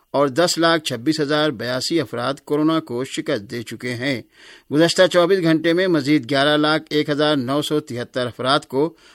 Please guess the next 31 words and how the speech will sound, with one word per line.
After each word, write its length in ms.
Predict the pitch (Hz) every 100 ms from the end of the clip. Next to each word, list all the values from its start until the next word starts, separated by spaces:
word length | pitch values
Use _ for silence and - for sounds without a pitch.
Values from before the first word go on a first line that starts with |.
| _
کورونا 340 | - 147 165 170
کا 200 | 165 165
ویکسین 480 | 127 123 - 156 160
لگایا 380 | 123 113 123 123
گیا، 260 | 113 139 151
جس 220 | 127 120
کے 180 | - 117
بعد 200 | 127 139
ملک 320 | 131 147 156
میں 160 | 139 151
کورونا 360 | 151 123 131 135
کا 180 | 131
ٹیکہ 360 | 117 120 113 127
لگوانے 460 | 120 107 120 127 151
والوں 300 | 127 120 143
کی 180 | -
تعداد 400 | 113 117 120 139 156 - - - _ -
پانچ 300 | 151 165 -
کروڑ 280 | 139 147 151
نو 340 | 127 139 156
لاکھ 320 | 131 127 139
پچاسی 460 | 143 131 135 156 160
ہزار 300 | 117 123 135 -
ایک 200 | 151 151 -
سو 280 | 120 123 139 -
چوراسی 720 | 175 170 170 143 - 120 113 104
ہو 200 | 123 113
گئی۔ 360 | 131 135 123 98 _ _ _ _ _ _ _ _ _ _ _ _ _ _ _ _ _ _ _ _ _ _ _ _ _ _ _
ہندوستان 580 | 147 165 170 180 175 202
میں 140 | 202 202
کورونا 340 | 165 160 175